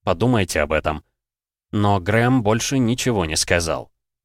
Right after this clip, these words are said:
Позже, описанный Харви как холодно-вежливый, Грэм впоследствии сказал своему адвокату, что на его допросы в полиции повлиял тот факт, что с него сняли одежду и заставили ходить в одеяле, как индейца Сиу.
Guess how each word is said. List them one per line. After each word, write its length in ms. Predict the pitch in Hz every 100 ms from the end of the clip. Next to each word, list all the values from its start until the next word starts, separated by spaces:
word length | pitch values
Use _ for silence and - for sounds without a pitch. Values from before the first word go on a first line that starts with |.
| _ _ _ _ _ _ _ _ _ _ _ _ _ _ _ _ _ _ _ _ _ _
Позже, 420 | 151 170 151 135
описанный 520 | 127 135 123 120 113
Харви 420 | 110 131 127 113 107
как 220 | 107 -
холодно-вежливый, 1120 | - 110 110 101 107 101 143 135 127 113 98 _ _
Грэм 300 | 92 110 123
впоследствии 760 | 127 - 95 110 107 - 110 101
сказал 360 | - 101 101
своему 400 | 95 101 98 101
адвокату, 520 | 95 92 95 - 120 98
что 260 | - 101
на 120 | 87
его 280 | 87 87 92
допросы 460 | 87 85 95 90 85
в 100 | -
полиции 520 | 92 90 101 - 104
повлиял 540 | 92 90 85 87 85
тот 220 | 82 87 -
факт, 280 | 90 90
что 240 | - - 87
с 100 | -
него 240 | 90 87
сняли 300 | 85 98 87
одежду 480 | 85 80 85 90 95
и 20 |
заставили 460 | 87 85 - 87 85
ходить 320 | - 87 87
в 80 | 90
одеяле, 520 | 82 82 76 80 90
как 220 | - 90
индейца 580 | 87 82 80 82 80 -
Сиу. 520 | 82 - 107 90 82